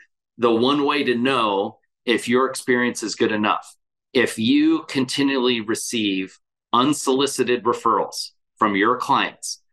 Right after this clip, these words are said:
that your experience is so great, they just tell people about it without you doing anything, never asking, never putting on an event, never doing anything. They just come to you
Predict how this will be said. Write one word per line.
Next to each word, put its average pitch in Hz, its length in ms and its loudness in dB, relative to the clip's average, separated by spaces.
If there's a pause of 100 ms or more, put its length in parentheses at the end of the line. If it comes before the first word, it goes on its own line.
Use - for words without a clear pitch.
(240)
that 101 240 0
your 117 200 4
experience 127 440 0
is 95 100 -4
so 131 320 0
great, 107 420 0
they 104 140 0
just 143 240 -4
tell 123 220 0
people 107 320 -2
about 98 220 2
it 98 100 0
without 156 340 0
you 208 100 0
doing 226 220 0
anything, 165 600 -2 (280)
never 131 320 2
asking, 135 500 0
never 123 220 0
putting 143 240 -2
on 143 140 0
an 131 100 0
event, 127 300 -2
never 127 240 0
doing 135 200 -2
anything. 123 460 -2
They 123 220 2
just 156 260 -2
come 151 300 0
to 123 120 -6
you 95 380 2